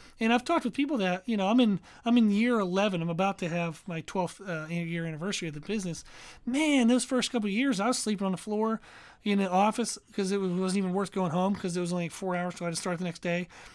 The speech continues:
I killed myself. And I am now blessed to be in a position where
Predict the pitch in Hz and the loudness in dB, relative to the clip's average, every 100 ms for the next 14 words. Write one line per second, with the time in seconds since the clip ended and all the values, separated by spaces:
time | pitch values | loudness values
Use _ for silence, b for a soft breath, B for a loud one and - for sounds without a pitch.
0 | B - 277 - 269 269 156 - - - | B 0 0 0 -2 0 -2 -6 -14 -18
1 | - _ B B B 208 202 196 202 196 | -20 _ B B B 0 2 4 4 2
2 | 190 196 208 214 202 170 180 214 202 - | 2 2 2 2 0 -2 0 2 0 -4
3 | - - 180 180 170 170 170 175 180 170 | -10 -6 -2 -2 -2 -4 -4 -2 -2 -2
4 | 170 170 165 | 0 0 -2